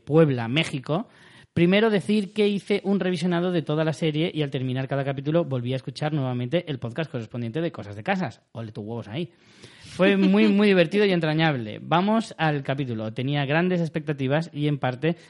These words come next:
se cumplieron, aunque no hubo tronazo. Sam es un gran personaje y tiene una gran escena con John.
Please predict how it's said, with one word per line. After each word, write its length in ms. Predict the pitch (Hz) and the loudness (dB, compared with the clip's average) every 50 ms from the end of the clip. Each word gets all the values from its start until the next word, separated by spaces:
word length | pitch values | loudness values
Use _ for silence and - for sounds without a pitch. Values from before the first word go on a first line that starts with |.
| _ | _
se 120 | - - 160 | -8 -4 -2
cumplieron, 400 | 160 165 151 156 156 170 180 170 | 0 0 2 2 2 2 2 2
aunque 300 | 165 165 160 196 202 - | 0 0 0 -2 -2 -2
no 260 | 160 156 151 147 143 139 | -2 -2 0 0 0 -2
hubo 260 | 135 127 117 117 120 | -2 -4 -6 -8 -8
tronazo. 580 | 123 127 139 165 180 170 - - 190 214 277 _ _ _ _ _ _ _ | -6 -4 -2 0 0 -2 -2 -2 -6 -6 -6 _ _ _ _ _ _ _
Sam 240 | - - 160 151 147 | -6 -4 -2 -2 -2
es 160 | 139 123 - | -2 -4 -4
un 120 | 123 120 | -6 -6
gran 200 | 113 123 120 117 | -4 -6 -6 -6
personaje 500 | 113 127 131 175 175 175 175 - 185 180 - | -6 -6 -4 -2 -2 -2 -2 -4 -6 -8 -8
y 100 | 202 185 | -8 -6
tiene 260 | 156 180 170 165 170 | -2 0 0 2 2
una 240 | 170 160 151 139 135 | 2 2 0 0 -2
gran 200 | 123 127 127 131 | -2 -2 -4 -4
escena 340 | 131 123 - 151 143 156 135 | -4 -6 -4 -4 -4 -4 -2
con 160 | 143 139 135 | -2 -4 -2
John. 260 | 123 127 143 170 208 | -2 -2 -2 -2 -4